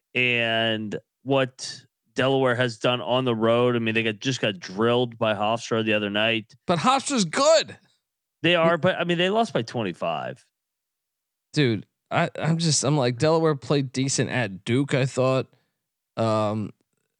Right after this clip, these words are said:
Speaker 2: you know, they, they, they, I guess thirteen point loss against, uh, Charleston. No, eleven point loss. I just feel like they're way fucking better than, uh,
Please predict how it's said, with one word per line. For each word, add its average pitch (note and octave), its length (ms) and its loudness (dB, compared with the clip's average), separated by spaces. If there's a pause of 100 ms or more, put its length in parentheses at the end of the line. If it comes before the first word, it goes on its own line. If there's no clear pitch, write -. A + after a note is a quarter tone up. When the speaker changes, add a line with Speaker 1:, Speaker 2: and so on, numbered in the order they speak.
(280)
Speaker 2:
you B2+ 100 -4
know, G2+ 340 -6 (1500)
they, C3 220 0
they, B2+ 380 -2
they, B2 640 -2
I D#3+ 120 0
guess D#3+ 240 0
thirteen C3 400 0
point A2+ 260 -2
loss A2 300 0
against, G2+ 280 -6 (960)
uh, D#2+ 380 -4 (220)
Charleston. B2 680 -2
No, D3 340 0
eleven C#3 360 0
point G#2+ 240 -2
loss. F#2+ 320 -4 (1500)
I D#3 100 2
just D3+ 200 -2
feel C#3+ 140 2
like B2+ 160 0
they're A#2+ 120 2
way A#2+ 300 0
fucking A2+ 420 -2
better A2+ 280 2
than, A2+ 260 0
uh, A2+ 280 0